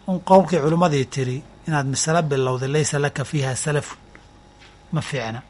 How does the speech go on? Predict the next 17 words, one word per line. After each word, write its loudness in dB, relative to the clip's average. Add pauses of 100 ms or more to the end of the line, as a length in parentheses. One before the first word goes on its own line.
(580)
Waxyaabahaasaa 2
la -6
isku -12
jaaba-jaabaynayaa, -8 (600)
la -4
isku -4
ururinayaa. -10 (1120)
Lanaa 12
waxaa 12
noo 10
daliila 8
annaga. 4 (1160)
Rubbamaa 4
sakata, 0
inuu -2
aamusaa 0
la 2